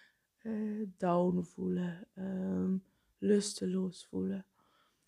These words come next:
En, eh, maar het is eigenlijk de bedoeling dat we meegaan in dit ritme.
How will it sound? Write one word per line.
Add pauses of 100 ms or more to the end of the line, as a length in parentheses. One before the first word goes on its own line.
(680)
En,
eh,
maar
het
is
eigenlijk
de
bedoeling
dat
we
meegaan
in
dit
ritme.